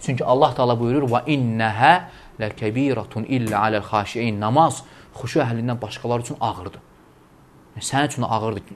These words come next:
axşam oyanmaq. Və oyanmaq lazımdır. Nə etmək lazımdır? Oyanmaq lazımdır. O ayələr,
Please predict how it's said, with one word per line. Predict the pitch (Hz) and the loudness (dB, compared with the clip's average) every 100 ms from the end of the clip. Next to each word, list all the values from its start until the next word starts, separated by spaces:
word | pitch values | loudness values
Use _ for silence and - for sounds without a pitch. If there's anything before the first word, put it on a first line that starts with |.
| - | -14
axşam | - - 113 | -12 -8 -4
oyanmaq. | 101 90 85 85 85 - - - - - - - 120 | -4 -6 -8 -12 -18 -20 -20 -20 -20 -20 -20 -14 0
Və | 143 139 - - - | 0 0 -4 -20 2
oyanmaq | 143 143 180 190 | 6 8 10 10
lazımdır. | 143 123 123 139 202 214 - - - - - | 10 6 4 6 4 2 -12 -20 -20 -20 0
Nə | 156 | 6
etmək | 247 233 175 | 8 8 8
lazımdır? | 131 113 113 85 - - - - | 8 6 0 -2 -8 -16 -10 0
Oyanmaq | 170 208 226 | 4 4 2
lazımdır. | 190 147 170 147 127 - | 0 0 0 2 0 4
O | 214 208 156 | 6 6 6
ayələr, | 147 147 170 113 | 6 8 8 6